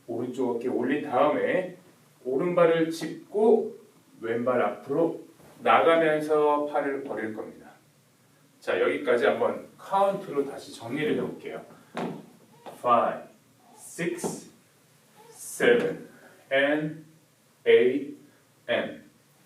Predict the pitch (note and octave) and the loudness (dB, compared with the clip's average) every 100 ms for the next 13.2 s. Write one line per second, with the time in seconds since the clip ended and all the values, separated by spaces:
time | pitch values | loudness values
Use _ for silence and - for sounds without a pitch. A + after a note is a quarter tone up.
0 | _ _ _ _ _ _ _ - - - | _ _ _ _ _ _ _ -20 -12 0
1 | B2 C#3+ D#3 D#3+ D#3+ - - - - - | 4 6 6 2 -4 -12 -20 -20 -20 -20
2 | _ - - - D#3 D3+ D3+ D3+ - - | _ -20 -14 -8 -2 0 -2 -4 -10 -20
3 | - - - - - - - A#2+ A#2+ C3+ | -20 -20 -20 -20 -20 -18 -8 -6 -2 -2
4 | D3+ - - _ _ _ - - - D#3 | -4 -10 -20 _ _ _ -20 -20 -8 0
5 | D#3 E3 D#3+ - - _ _ _ _ - | 2 2 0 -12 -20 _ _ _ _ -20
6 | - _ _ _ - - D3+ D#3 D#3+ D#3+ | -20 _ _ _ -16 4 6 8 4 0
7 | D#3+ - - _ _ _ _ _ _ - | -4 -8 -20 _ _ _ _ _ _ -16
8 | - E3+ E3 - - - - - _ _ | -4 -4 -4 -8 -12 -14 -18 -20 _ _
9 | _ _ _ _ - - - C3+ - - | _ _ _ _ -12 -8 2 2 2 -4
10 | - - _ - - - D3+ D#3 D#3+ D#3+ | -14 -20 _ -16 -16 -2 2 2 0 -4
11 | D#3 - _ - - - B3+ A2 - - | -14 -18 _ -20 -20 -6 0 0 0 -8
12 | - _ _ - D3+ - - C#3 D3+ E3 | -16 _ _ -14 -14 -14 0 2 4 2
13 | E3 | -2